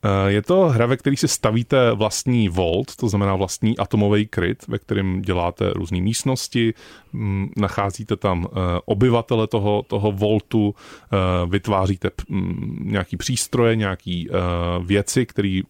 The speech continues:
ať už prodáváte rovnou, anebo z nich děláte l-, pak lepší věci, lepší zbraně a chodíte na, na výpravy. A to je celý.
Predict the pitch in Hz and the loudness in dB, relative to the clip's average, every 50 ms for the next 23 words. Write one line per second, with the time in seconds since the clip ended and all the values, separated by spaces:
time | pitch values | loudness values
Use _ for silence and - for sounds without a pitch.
0 | _ - _ - - 92 - - - - _ - 92 92 95 101 98 98 98 98 | _ -20 _ -10 -10 -8 -8 -8 -14 -14 _ -4 -4 0 0 2 2 2 2 0
1 | 95 - 107 92 92 90 95 101 98 98 98 - - - - - - - 98 98 | 0 2 2 2 2 2 2 0 2 2 0 -2 -4 -16 -20 -16 -8 -2 0 0
2 | 92 98 90 - 110 98 95 101 92 92 - - 90 90 - - 90 - - 92 | 2 2 0 2 0 0 2 2 0 0 0 0 0 0 0 -2 -6 -2 -2 -2
3 | 92 - - - 135 110 110 110 - - 110 98 92 - - - 101 98 95 101 | 0 0 0 0 2 2 2 0 0 0 -2 -2 -2 -4 -6 -6 -6 -2 0 0
4 | 101 98 98 101 98 98 98 101 - - - - 101 95 98 98 - 104 98 92 | 2 2 4 4 4 2 2 0 -2 -6 -6 -4 -6 -6 -6 -6 -4 -2 -2 0
5 | 92 87 - - - - - 98 95 101 104 101 - - 92 87 82 85 80 - | -2 -4 -6 -10 -18 -8 -2 -2 0 0 0 -2 0 -2 -2 0 0 -2 -4 -6
6 | _ _ _ _ - - - - - - - - - - - - - _ - - | _ _ _ _ -20 -20 -20 -20 -20 -20 -20 -20 -20 -20 -20 -20 -20 _ -8 -6
7 | 113 - 139 131 - 135 - - | 0 2 2 2 2 0 -2 -2